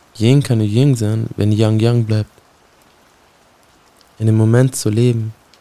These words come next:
ist ungefähr so, wie einen Gedanken festzuhalten oder den Wind einzufangen. Eigentlich unmöglich, aber es unterhält. Warum ist das Schwierigste am Leben das Leben?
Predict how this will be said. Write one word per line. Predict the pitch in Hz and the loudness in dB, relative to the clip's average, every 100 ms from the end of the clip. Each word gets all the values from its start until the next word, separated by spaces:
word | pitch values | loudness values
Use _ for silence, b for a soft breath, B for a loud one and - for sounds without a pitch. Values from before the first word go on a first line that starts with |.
| _ | _
ist | - | -6
ungefähr | 113 113 - 104 | -4 -2 -2 -4
so, | 107 113 110 | 0 -2 -2
wie | 107 | -4
einen | 107 | -2
Gedanken | 107 113 117 107 | -2 -2 -2 -6
festzuhalten | - - - 107 - 104 110 _ _ _ _ _ _ _ | -10 -8 -6 -6 -6 -8 -10 _ _ _ _ _ _ _
oder | 104 | -2
den | 107 107 101 | 2 2 2
Wind | 117 110 | 0 0
einzufangen. | 101 - - 101 101 107 _ _ _ _ _ _ _ _ _ _ _ _ _ | -6 -6 -10 -8 -8 -10 _ _ _ _ _ _ _ _ _ _ _ _ _
Eigentlich | 107 110 110 - | -2 0 0 0
unmöglich, | 104 107 110 110 - | -2 -2 -2 -8 -8
aber | 101 101 104 - _ _ _ _ _ _ _ _ _ _ _ | -8 -6 -8 -14 _ _ _ _ _ _ _ _ _ _ _
es | - | -4
unterhält. | - 147 113 117 127 - _ _ _ _ _ _ _ _ _ _ _ _ _ _ _ _ _ - | -2 0 2 0 -2 -8 _ _ _ _ _ _ _ _ _ _ _ _ _ _ _ _ _ -4
Warum | 135 147 | -2 0
ist | 143 - | -2 -4
das | 117 | -6
Schwierigste | - - 151 143 - - | -8 -4 -4 -4 -6 -6
am | 107 107 | -4 -2
Leben | 117 135 131 120 | 0 0 -2 -4
das | 110 - | -6 -6
Leben? | - - 123 110 110 | -6 -4 -6 -8 -12